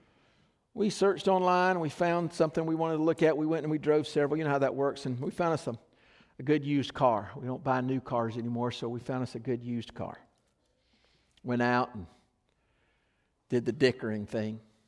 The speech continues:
I love that part. I really do. I love that part. We dickered and we got a price we could all agree on, and,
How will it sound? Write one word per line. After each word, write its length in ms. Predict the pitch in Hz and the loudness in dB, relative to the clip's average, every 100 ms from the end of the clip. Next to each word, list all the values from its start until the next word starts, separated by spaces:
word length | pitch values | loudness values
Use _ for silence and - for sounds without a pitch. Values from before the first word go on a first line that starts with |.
| _ _ _ _ _ _ _ _ - | _ _ _ _ _ _ _ _ 6
I 120 | 165 | 8
love 260 | 143 123 | 8 6
that 220 | 117 110 - | 4 0 0
part. 260 | 110 104 - _ _ _ _ _ - - - - - - - - - - - - | 0 0 -4 _ _ _ _ _ -20 -20 -20 -20 -20 -20 -20 -20 -20 -20 -14 0
I 140 | 131 | 2
really 280 | 117 110 104 | 2 -2 -2
do. 200 | 104 101 - | -4 -6 -8
I 120 | 120 | -4
love 260 | 110 107 107 | 0 0 -2
that 180 | 95 - | -6 -4
part. 340 | - 104 - - _ _ _ _ _ _ _ _ _ _ - | -4 -4 -6 -14 _ _ _ _ _ _ _ _ _ _ -8
We 120 | 127 | -6
dickered 400 | 113 117 - 127 | 0 0 2 0
and 120 | 113 | 0
we 180 | 110 123 | 0 -2
got 200 | 110 123 | 0 0
a 60 | 120 | 0
price 420 | - 123 120 - | -2 -2 -2 -6
we 60 | 131 | -6
could 140 | 120 | -2
all 160 | 113 120 | 0 0
agree 280 | 117 113 | -2 -4
on, 300 | 113 110 117 | -4 -4 -4
and, 100 | 110 | -6